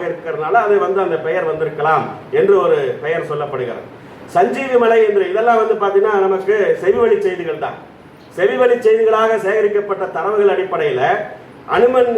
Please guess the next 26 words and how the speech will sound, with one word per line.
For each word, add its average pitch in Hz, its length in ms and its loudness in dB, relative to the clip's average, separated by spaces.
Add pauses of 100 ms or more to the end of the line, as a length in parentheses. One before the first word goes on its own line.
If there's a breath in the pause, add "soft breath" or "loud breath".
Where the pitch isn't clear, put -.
(120)
இங்கிருந்து, 208 460 4 (500)
அஹ், 160 800 0 (340)
மூலிகைகளை 220 460 4
எடுத்துக்கொண்டு 196 460 0
செல்லுகிற 185 400 0
போது 208 280 2 (440)
இந்த 185 200 -4
மலையை 208 360 2
இங்கே 190 140 2
வைத்து 190 300 0
விட்டதாகவும் 165 680 -2 (320)
பிறகு 190 280 2
அகழ்ந்தெடுத்து 202 600 2 (100)
சென்றதாகவும் 180 500 -2
அதுல 185 200 0
ஒரு 190 240 2
கூரை 208 260 4
இங்கே 180 120 0
வைத்து 180 280 -4
விட்டு 170 200 -10 (380)
சென்றதாகவும் 175 640 0
அதனால 202 280 0
இதுக்கு 180 260 -4
சஞ்சீவி 175 400 0
மலை 165 260 0
என்று 151 260 0